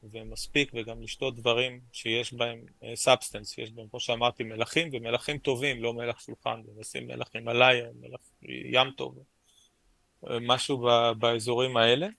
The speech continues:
או אפילו לקנות, אה, תוספים של, יש כאלה מוכרים אבקות של אלקטרוליטים, למרות שאני פחות משתמש בזה. יש לי כן טרייס מינרלס כאלה שאפשר להוסיף למים. אה, זה משנה את התחושה מהקצה לקצה,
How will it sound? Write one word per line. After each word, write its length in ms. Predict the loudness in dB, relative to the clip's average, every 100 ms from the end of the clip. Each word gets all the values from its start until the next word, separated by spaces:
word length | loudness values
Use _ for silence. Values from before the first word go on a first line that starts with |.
| _ _
או 160 | 10 12
אפילו 340 | 12 8 6
לקנות, 440 | 4 0 -2 0 0
אה, 60 |
תוספים 500 | 0 0 -2 -2 -4
של, 180 | 0 4
יש 280 | 6 4 0
כאלה 260 | 2 2 0
מוכרים 340 | -4 -4 -2
אבקות 320 | -2 0 0
של 100 | 2
אלקטרוליטים, 760 | 2 2 0 0 2 0 -4 -12
למרות 260 | -14 -12
שאני 200 | -12 -12
פחות 320 | -12 -12 -12
משתמש 400 | -12 -12 -10 -10
בזה. 220 | -12 -12 -12 -16 _ 0
יש 200 | 2 4
לי 100 | 6
כן 240 | 6 4
טרייס 340 | 6 4 4
מינרלס 440 | -6 -8 -8 -10 -10
כאלה 280 | -12 -12 -12
שאפשר 400 | -10 -2 -2 -2
להוסיף 360 | -8 -16 -14
למים. 320 | -12 -8 -10 -12 _ -20 -20 -20 _ _ _ _
אה, 680 | 6 8 10 8 8 6 2 -2 -10 _ _
זה 180 | -8 -4
משנה 400 | 0 2 4 4
את 120 | 2
התחושה 440 | -6 -6 0 2
מהקצה 460 | 2 -2 -4 -2 -2
לקצה, 500 | -2 -6 0 4 4